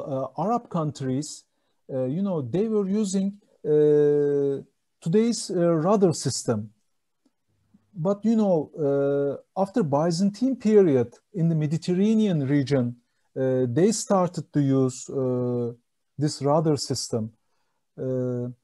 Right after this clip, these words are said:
there are some advant-, uh, advantage of this, uh, rudder system because, you know, uh, you could change, uh, up to the wind. You know, if it is coming from the, uh, port side,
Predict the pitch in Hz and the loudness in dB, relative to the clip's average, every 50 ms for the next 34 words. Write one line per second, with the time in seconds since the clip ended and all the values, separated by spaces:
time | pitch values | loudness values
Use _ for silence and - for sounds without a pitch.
0 | _ _ _ _ _ _ _ _ _ _ _ _ _ _ _ _ _ _ _ _ | _ _ _ _ _ _ _ _ _ _ _ _ _ _ _ _ _ _ _ _
1 | _ _ _ _ _ - 160 135 185 202 220 226 220 - - - 240 247 233 - | _ _ _ _ _ -6 -2 0 2 2 2 2 0 -2 -2 -2 -2 -2 -2 0
2 | 151 170 170 160 180 226 226 220 220 - 208 208 - 202 160 156 156 - 196 208 | 0 0 0 0 0 0 0 0 0 -2 -4 -2 0 2 2 2 4 2 0 0
3 | 202 220 220 190 170 160 156 156 156 160 156 151 - - 175 165 156 - - - | 0 0 0 0 -2 -4 -4 -2 0 0 0 0 0 2 0 2 2 0 -4 -2
4 | - 151 147 143 143 139 156 175 170 185 165 - - 156 - - - - 139 139 | 2 4 6 6 6 4 2 0 0 -2 -4 -6 -8 -8 -8 -8 -6 -4 -4 -2
5 | 139 160 - - 175 165 165 160 - - - _ _ _ _ - 170 175 170 170 | -4 -4 -4 -4 -2 -2 -2 -4 -6 -10 -18 _ _ _ _ -8 -6 -2 -2 0
6 | 165 160 160 160 160 _ _ _ _ - 135 135 135 135 135 131 135 131 - - | 0 0 -2 -4 -8 _ _ _ _ -6 -4 0 0 0 2 0 0 -2 -4 -8
7 | _ _ _ _ _ _ - 147 170 208 202 - 226 214 202 - - - 208 214 | _ _ _ _ _ _ -6 -4 -2 -2 -2 -4 -4 -6 -6 -6 -4 -2 -2 0
8 | 214 214 214 214 - - - _ _ _ _ - 151 151 151 151 151 147 147 147 | 0 -2 -4 -6 -8 -12 -18 _ _ _ _ -6 -4 -2 0 0 0 0 0 -2
9 | - - - 208 208 - - - 180 156 175 165 147 151 131 113 110 110 - - | -2 -4 -6 -8 -8 -8 -10 -8 -4 -2 -2 0 0 0 0 -2 -4 -6 -12 -20
10 | _ _ _ _ _ _ _ _ - 160 170 165 156 156 160 160 160 - _ _ | _ _ _ _ _ _ _ _ -6 -4 -4 -2 -2 -2 -2 -4 -6 -10 _ _
11 | _ _ - 226 208 202 208 196 196 185 180 - - - 196 185 185 180 175 175 | _ _ -8 -6 -4 -4 -4 -4 -4 -6 -8 -8 -6 -6 -6 -4 -4 -6 -6 -8
12 | - 180 170 165 165 165 156 160 160 160 160 156 - - 135 131 127 - - 165 | -6 -6 -4 -4 -4 -4 -2 -2 -2 -2 -2 -4 -8 -8 -8 -8 -8 -8 -8 -6
13 | 190 208 208 - - - 214 202 196 208 202 | -6 -6 -6 -6 -6 -4 -2 -2 -2 -4 -6